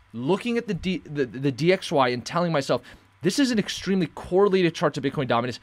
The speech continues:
It's double bottomed, and Bitcoin dominance has not formed any lows below the May low that it's created." As much as people are saying altcoins are doing well,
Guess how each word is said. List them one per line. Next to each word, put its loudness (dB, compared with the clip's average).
It's 0
double 4
bottomed, 4
and -2
Bitcoin 0
dominance 4
has 0
not 2
formed 0
any 2
lows 6
below 6
the 2
May 4
low 4
that 2
it's -4
created." 0
As -4
much -2
as -6
people -2
are 6
saying 0
altcoins 2
are 2
doing 0
well, 6